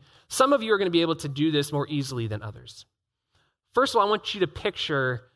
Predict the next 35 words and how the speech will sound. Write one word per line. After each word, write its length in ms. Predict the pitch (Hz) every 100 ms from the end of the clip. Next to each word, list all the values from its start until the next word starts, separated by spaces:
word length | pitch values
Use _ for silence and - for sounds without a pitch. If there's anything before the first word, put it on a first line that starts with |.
| _
that 160 | 135 -
you're 80 | 147
gonna 180 | 131
run 160 | 113 117
a 40 |
marathon. 640 | 104 98 101 - - - 127 _ _ _ _ _ _ _ _ _ _ _ _ _ _ _
Some 160 | - 208
of 120 | 214
you 80 | 185
have 80 | 156
done 180 | 131 110
that. 140 | 98
I 80 | 107
know 140 | 147
that 120 | 170
there 80 | 143
are 60 | 127
some 180 | - 156
of 80 |
you 140 | 151 139
in 40 |
this 120 | 139
church 180 | - 127
that 80 | 123
have 100 | 110
run 160 | 117 107
marathons. 640 | 110 107 113 107 110 - _ _ _ _ _ _ _ _ _
You've 180 | - 143
trained 460 | - - 226 254 247
for 160 | -
them. 300 | 214 190 185
You've, 340 | 190 160 139 127
you've 380 | 160 139 127 120 - _ -
put 140 | 247
in 120 | 247